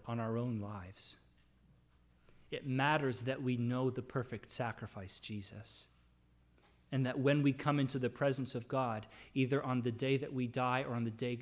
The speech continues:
that Christ returns, that we have a sacrifice in our hands, that we know Jesus. It really matters.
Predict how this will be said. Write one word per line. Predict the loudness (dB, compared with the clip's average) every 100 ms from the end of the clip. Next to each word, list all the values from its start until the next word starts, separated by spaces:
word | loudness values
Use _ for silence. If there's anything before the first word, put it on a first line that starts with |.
| -6
that | -8 -4
Christ | -2 -2 -2 -6
returns, | -6 -2 -2 -2 -4 -8 -12 -12
that | -6 0
we | 0
have | 0 -2
a | -2
sacrifice | -2 0 -2 -4 -6 -6 -4 -6
in | -6 -8
our | -8
hands, | -6 -6 -6 -8 -10 -12 -16 -20 _ _ -20 _ _ -20 -20 -20 _ -20 _ _ _ _ _ _ _ _ -20 _ -16
that | -4
we | -2
know | 0
Jesus. | 0 0 0 -2 -8 -10 -12
It | -2
really | 2 4
matters. | 2 0 -2 -6 -10 -14